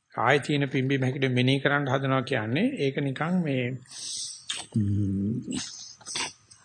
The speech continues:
පෑදීදියට බොරදියෙක් කරනවා වගේ වැඩක්. දුර තැම්බීගෙන එන බත් ඇලියට ඇල් වතුරක් කරනවා වගේ වැඩක්. ඊට පස්සේ ඒ දේ නොකර ඔය ගෙවෙන එක එහෙම වෙන්න දෙන්න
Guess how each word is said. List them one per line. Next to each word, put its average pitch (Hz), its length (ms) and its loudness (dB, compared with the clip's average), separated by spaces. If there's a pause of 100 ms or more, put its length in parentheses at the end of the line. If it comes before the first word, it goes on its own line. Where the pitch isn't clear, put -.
(760)
පෑදීදියට 131 680 2
බොරදියෙක් 143 500 2
කරනවා 131 300 2
වගේ 160 160 0
වැඩක්. 113 260 0 (1200)
දුර 135 380 6
තැම්බීගෙන 139 520 2
එන 139 160 0
බත් 123 220 0
ඇලියට 139 280 4
ඇල් 139 200 2
වතුරක් 139 360 4
කරනවා 127 280 2
වගේ 156 160 2
වැඩක්. 107 300 -4 (120)
ඊට 135 160 -8
පස්සේ 139 240 -4
ඒ 135 140 4
දේ 156 180 4
නොකර 135 340 2 (580)
ඔය 127 160 2 (260)
ගෙවෙන 139 340 2
එක 170 160 0
එහෙම 165 420 2
වෙන්න 151 280 4
දෙන්න 156 320 0